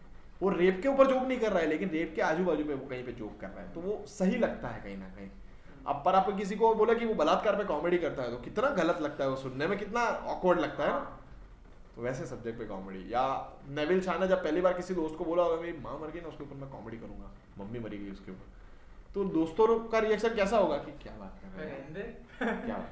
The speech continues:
Speaker 1: कर रहे हैं? तेरे को दुख नहीं हुआ?" "अबे हुआ यार, क्यों नहीं हुआ? मम्मी थी मेरी, दुख तो हुआ ना," बोले, <laughs> "मैं कॉमेडी करेगा।" तो, अ,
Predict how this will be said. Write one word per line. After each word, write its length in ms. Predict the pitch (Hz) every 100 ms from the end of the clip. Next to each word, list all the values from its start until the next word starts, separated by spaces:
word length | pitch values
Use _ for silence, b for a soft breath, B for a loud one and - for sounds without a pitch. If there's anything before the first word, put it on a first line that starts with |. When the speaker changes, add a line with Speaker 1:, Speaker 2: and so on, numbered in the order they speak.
| -
Speaker 1:
कर 60 | 190
रहे 140 | -
हैं? 100 | 190
तेरे 160 | 214 190
को 140 | 190
दुख 100 | 185
नहीं 120 | 196
हुआ?" 100 | 214
"अबे 140 | 185 226
हुआ 300 | - 214 302
यार, 300 | 254 - -
क्यों 120 | 226
नहीं 100 | 277
हुआ? 320 | 196 147 131
मम्मी 160 | 135 226
थी 40 |
मेरी, 220 | 220 170
दुख 200 | 127 117
तो 60 | 190
हुआ 180 | 170 247
ना," 100 | 311
बोले, 180 | 185 -
<laughs> 540 | - 175 - - -
"मैं 80 | 185
कॉमेडी 320 | 180 202 233
करेगा।" 260 | 185 131 110 - - - - - - - - - - - -
तो, 380 | 185 - - - - - - - -
अ, 280 | 55 60